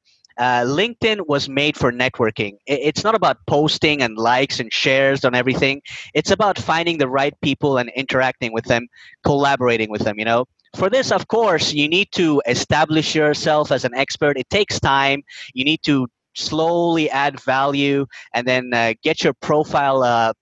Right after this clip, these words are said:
really, uh, accurately done, you know, because people, when they see your post, what do they do?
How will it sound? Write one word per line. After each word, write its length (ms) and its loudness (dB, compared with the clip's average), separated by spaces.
really, 480 2
uh, 300 2
accurately 560 0
done, 260 0
you 80 -2
know, 240 0
because 260 0
people, 540 0
when 180 0
they 120 2
see 280 0
your 160 2
post, 420 0
what 120 6
do 60 2
they 140 2
do? 360 0